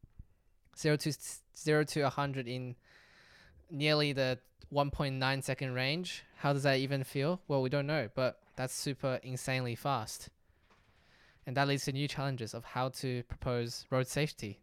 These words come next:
Do we allow those cars on the roads, right? One, one second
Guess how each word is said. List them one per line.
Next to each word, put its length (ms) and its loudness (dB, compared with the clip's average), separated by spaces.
Do 100 4
we 100 6
allow 200 8
those 200 2
cars 240 2
on 80 2
the 60 2
roads, 440 4
right? 300 2
One, 260 8
one 300 6
second 560 4